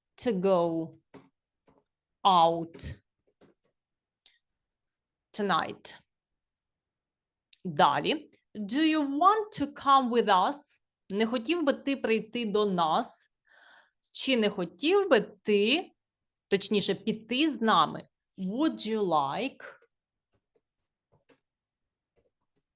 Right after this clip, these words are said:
like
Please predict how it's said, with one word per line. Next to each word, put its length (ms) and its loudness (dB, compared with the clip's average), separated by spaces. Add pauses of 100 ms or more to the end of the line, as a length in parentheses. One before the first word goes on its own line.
(1900)
like 720 -6